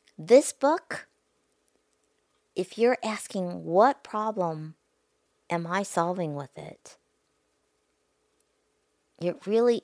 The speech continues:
is about mastering your triggers. So if, for example,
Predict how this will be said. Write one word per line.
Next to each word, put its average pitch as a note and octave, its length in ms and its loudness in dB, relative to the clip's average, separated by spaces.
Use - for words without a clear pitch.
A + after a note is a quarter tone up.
is F#3+ 480 -4
about D3+ 320 -10
mastering G3+ 640 -8
your G#3 80 -8
triggers. G3 640 -6
So F3 480 -4
if, F3+ 340 -4
for F#3+ 180 -2
example, F3+ 720 -6